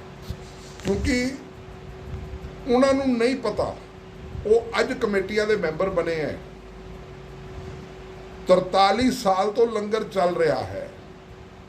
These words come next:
ਔਰ ਪਤਾ ਨਹੀਂ ਕਿੰਨੇ ਸੌ ਸਾਲ ਤੋਂ ਮੰਦਿਰ ਚੱਲ ਰਿਹਾ ਹੈ। ਕਿਸੇ ਦੇ ਆਉਣ ਜਾਣ ਦੇ ਨਾਲ ਕਿਸੇ ਨੂੰ ਸੱਤਾ ਮਿਲ ਜੇ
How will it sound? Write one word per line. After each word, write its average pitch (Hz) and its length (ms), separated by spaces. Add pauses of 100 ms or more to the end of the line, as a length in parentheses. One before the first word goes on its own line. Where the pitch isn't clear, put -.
ਔਰ 208 240
ਪਤਾ 220 320
ਨਹੀਂ 240 140
ਕਿੰਨੇ 214 420
ਸੌ 208 280
ਸਾਲ 190 340
ਤੋਂ 196 140
ਮੰਦਿਰ 180 440
ਚੱਲ 131 180
ਰਿਹਾ 104 200
ਹੈ। - 100 (1000)
ਕਿਸੇ 190 320
ਦੇ 190 160
ਆਉਣ 165 280
ਜਾਣ 156 300
ਦੇ 156 140
ਨਾਲ 156 320
ਕਿਸੇ 156 340
ਨੂੰ 156 220
ਸੱਤਾ 156 360
ਮਿਲ 143 260
ਜੇ 156 200